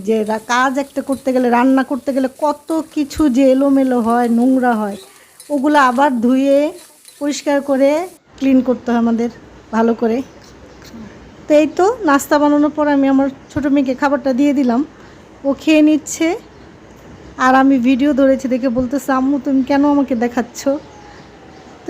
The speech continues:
এর জন্য আমি একটু হাসতেছিলাম। আর এই তো এখন দুপুরে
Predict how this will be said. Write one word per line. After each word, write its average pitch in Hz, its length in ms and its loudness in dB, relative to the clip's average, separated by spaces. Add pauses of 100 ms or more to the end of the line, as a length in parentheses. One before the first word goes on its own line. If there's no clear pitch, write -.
(100)
এর 262 140 2
জন্য 285 140 6 (100)
আমি 277 140 2
একটু 277 140 -6 (120)
হাসতেছিলাম। 262 720 -4 (1080)
আর 254 220 -2
এই 269 140 0
তো 320 80 2 (420)
এখন 269 220 -2
দুপুরে 269 300 0